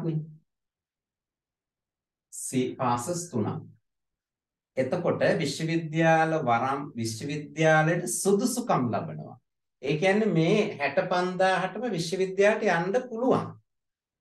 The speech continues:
ඒකනේ සුදුසුකම් කියන්නේ. ඇයි හැට පන්දාහම ගන්නෙ නැත්තේ? ඔතනයි ප්‍රශ්නේ තියෙන්නේ. හැට පන්දාහම ගන්නෙ නැත්තේ ලංකාවේ තියෙන ජාතික විශ්වවිද්‍යාලවල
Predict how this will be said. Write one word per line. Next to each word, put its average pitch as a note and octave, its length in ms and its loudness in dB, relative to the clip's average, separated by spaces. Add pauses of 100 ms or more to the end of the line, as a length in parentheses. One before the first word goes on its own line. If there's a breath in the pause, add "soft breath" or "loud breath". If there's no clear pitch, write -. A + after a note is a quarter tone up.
ඒකනේ D#3+ 300 2
සුදුසුකම් G#3 460 0
කියන්නේ. F3+ 420 -4 (800)
ඇයි G#3+ 240 4
හැට A3+ 200 2
පන්දාහම F#3+ 540 2
ගන්නෙ F3+ 360 2
නැත්තේ? - 440 -6 (100)
ඔතනයි F#3+ 380 -2
ප්‍රශ්නේ - 420 -2
තියෙන්නේ. E2+ 440 -6 (640)
හැට B2+ 220 0
පන්දාහම F#3+ 640 0
ගන්නෙ D3+ 440 2
නැත්තේ A2 580 -2 (1000)
ලංකාවේ D#3 640 2
තියෙන E3+ 300 0
ජාතික C#3 440 2
විශ්වවිද්‍යාලවල D#3 1080 2